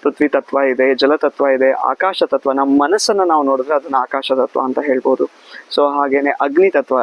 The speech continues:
ನಮ್ಮಲ್ಲಿ ಒಂದು, ಆ, ಉಷ್ಣತೆ ಇದೆ ಶರೀರದಲ್ಲಿ, ಅದು ಅಗ್ನಿ ತತ್ವ. ಜಲತತ್ವ ಅಂತೂ ಗೊತ್ತಿದ್ದೇ ಇದೆ. So ಇವೆಲ್ಲವೂ ಪ್ರಪಂಚವಾಗಿದೆ, ನಾವು ಪ್ರಪಂಚದ್ದೇ ಒಂದು ಭಾಗವಾಗಿದ್ದೀವಿ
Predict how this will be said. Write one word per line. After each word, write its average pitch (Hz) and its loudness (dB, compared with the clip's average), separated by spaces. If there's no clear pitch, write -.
ನಮ್ಮಲ್ಲಿ 139 0
ಒಂದು, 135 0
ಆ, - -6
ಉಷ್ಣತೆ 185 0
ಇದೆ 120 0
ಶರೀರದಲ್ಲಿ, 127 0
ಅದು 147 2
ಅಗ್ನಿ 143 2
ತತ್ವ. 135 -2
ಜಲತತ್ವ 151 0
ಅಂತೂ 139 0
ಗೊತ್ತಿದ್ದೇ 127 0
ಇದೆ. - -4
So 160 2
ಇವೆಲ್ಲವೂ 208 2
ಪ್ರಪಂಚವಾಗಿದೆ, 151 0
ನಾವು 151 2
ಪ್ರಪಂಚದ್ದೇ 160 0
ಒಂದು 147 2
ಭಾಗವಾಗಿದ್ದೀವಿ 123 0